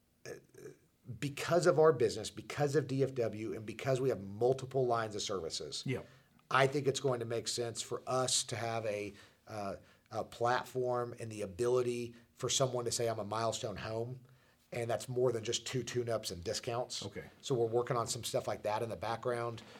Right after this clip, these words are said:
Speaker 1: Um, uh, we're continuing to work on, um, uh, uh, ease of use.
Speaker 2: Okay.
Speaker 1: How do we just be the easiest company to use? I'm not talking about home services.
Speaker 2: Yeah.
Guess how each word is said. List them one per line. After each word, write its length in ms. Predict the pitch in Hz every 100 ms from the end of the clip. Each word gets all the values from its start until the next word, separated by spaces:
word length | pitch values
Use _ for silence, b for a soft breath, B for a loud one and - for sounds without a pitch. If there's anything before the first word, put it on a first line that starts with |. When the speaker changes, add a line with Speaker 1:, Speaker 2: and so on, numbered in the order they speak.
| B B
Speaker 1:
Um, 460 | 120 117 110 104 92 - _ _ _ _ _ - -
uh, 240 | 123 113 107
we're 200 | 127 123
continuing 580 | 120 - 139 135 131 123
to 80 |
work 300 | 113 117 117
on, 400 | 123 113 110 107 -
um, 420 | 107 101 98 87 80 b b b -
uh, 360 | 107 98 87 80 -
uh, 240 | 104 92 85 - -
ease 180 | 127 110
of 100 | 95
use. 420 | 110 113 - - -
Speaker 2:
Okay. 240 | 107 87 85 b b b b _
Speaker 1:
How 160 | 143
do 60 | 180
we 120 | 170
just 200 | 139 135
be 80 | 143
the 180 | 123 120 117
easiest 460 | 127 127 139 -
company 320 | - 120 120 107
to 60 |
use? 300 | 101 113 110
I'm 80 | 104
not 100 | 123 139
talking 120 | 139
about 140 | 117
home 180 | - 113
services. 560 | 98 95 82 - 73 -
Speaker 2:
Yeah. 160 | 139